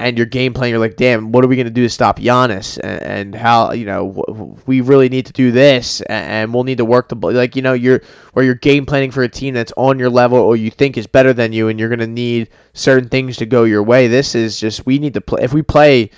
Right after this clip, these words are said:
our best game, they're not gonna beat us. I don't care what their best game is. Our best game beats their best game. So, give me the Sixers in six with about seventy-three percent confidence. And,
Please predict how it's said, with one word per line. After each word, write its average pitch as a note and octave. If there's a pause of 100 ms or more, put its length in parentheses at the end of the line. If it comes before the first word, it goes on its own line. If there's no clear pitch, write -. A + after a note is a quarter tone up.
(340)
our B2+
best C3+
game, A#2+
they're B2
not A#2+
gonna G2
beat B2+
us. F2
I A#2+
don't A#2+
care A2+
what B2+
their A#2
best G2+
game F#2+
is. E2+ (360)
Our C3
best B2
game B2
beats A#2
their C3
best G#2
game. E2+ (120)
So, F#2+ (1000)
give C3
me C3+
the B2+
Sixers B2+
in A#2
six - (600)
with A#2+
about A2 (440)
seventy-three B2
percent A#2
confidence. A2 (720)
And, G#2